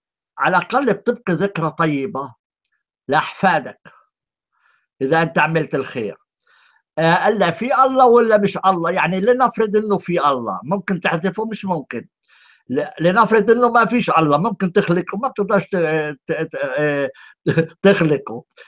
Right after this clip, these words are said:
فليش تتعب بالك بيه؟ إحنا كله عندنا بالفلاح الشهر اللي ما بتقبض فيه، لا تعد أيامه. <laughs> لا تعد أيامه.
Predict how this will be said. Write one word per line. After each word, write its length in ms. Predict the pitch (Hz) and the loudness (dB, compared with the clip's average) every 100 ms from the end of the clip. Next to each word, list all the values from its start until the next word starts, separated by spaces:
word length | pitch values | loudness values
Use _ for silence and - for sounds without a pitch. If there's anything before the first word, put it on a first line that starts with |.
| _ - | _ -2
فليش 320 | 180 285 285 | 2 4 2
تتعب 380 | 262 - 220 165 | -6 -2 -2 2
بالك 400 | 196 208 185 165 | 4 4 2 -2
بيه؟ 400 | 151 160 160 131 _ _ - _ - | -2 -2 -2 -8 _ _ -20 _ -8
إحنا 180 | 170 | -4
كله 280 | 180 240 254 | -2 0 0
عندنا 380 | 220 254 208 202 | 0 2 2 2
بالفلاح 640 | 165 160 175 175 185 170 | -2 -4 -2 0 0 0
الشهر 420 | 147 - 208 190 170 | -2 -2 0 2 0
اللي 180 | 156 | -2
ما 140 | 151 180 | -2 -2
بتقبض 420 | - 143 147 156 | -4 -12 -8 -8
فيه، 300 | - 160 165 | -6 -6 -4
لا 100 | 165 | -2
تعد 320 | 202 175 175 160 | -2 -4 -6 -4
أيامه. 580 | 156 151 139 131 135 - _ _ - - | -2 -2 -4 -6 -12 -16 _ _ -20 -10
<laughs> 840 | 175 330 190 - 403 339 762 180 - | -4 0 0 4 2 4 2 0 0
لا 200 | 233 220 | 0 2
تعد 240 | - 240 170 214 | 0 0 0 2
أيامه. 420 | 190 170 165 | 2 2 -2